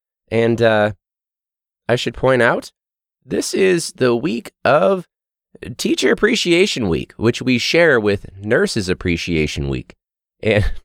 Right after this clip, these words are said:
<laughs> which is fitting, 'cause I, I realized it in episode three hundred this, that this would be, uh, Teacher Appreciation Week, which is,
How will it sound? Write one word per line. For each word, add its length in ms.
<laughs> 400
which 160
is 140
fitting, 280
'cause 300
I, 160
I 60
realized 540
it 100
in 60
episode 460
three 200
hundred 420
this, 260
that 160
this 200
would 240
be, 480
uh, 220
Teacher 280
Appreciation 680
Week, 240
which 200
is, 160